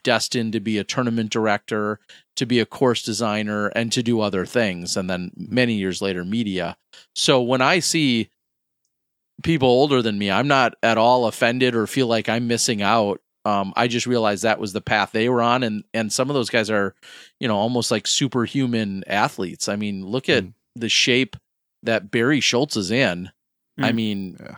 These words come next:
Speaker 1: that guy was whooping me when I was a twenty-year-old, and he's gonna,
Speaker 2: <laughs>
Speaker 1: he's still beating me today, and he'll forever will. I mean, he's,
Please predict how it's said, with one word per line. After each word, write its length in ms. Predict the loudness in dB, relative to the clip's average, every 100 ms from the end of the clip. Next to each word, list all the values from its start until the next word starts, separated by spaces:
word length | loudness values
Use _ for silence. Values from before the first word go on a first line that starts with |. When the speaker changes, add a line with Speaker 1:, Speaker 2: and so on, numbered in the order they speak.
| _
Speaker 1:
that 300 | -8 0 0
guy 200 | 2 0 2
was 280 | 0 -2
whooping 380 | 0 0 0 0
me 140 | 2 2
when 160 | 2
I 100 | 2
was 160 | 0 -2
a 60 |
twenty-year-old, 760 | -4 0 0 2 4 4 2 0
and 240 | -2 0
he's 200 | 0 -2
gonna, 320 | -2 -2 -4 -6 -14
Speaker 2:
<laughs> 180 | _ -6
Speaker 1:
he's 120 | -2
still 200 | 2 2
beating 380 | 4 2 2 0
me 120 | 0
today, 400 | 0 0 2 2
and 100 | 2
he'll 180 | -2 -4
forever 440 | -2 -2 0 -2
will. 300 | -2 2 2 0
I 80 |
mean, 140 | -4 -6
he's, 380 | -4 -4 -4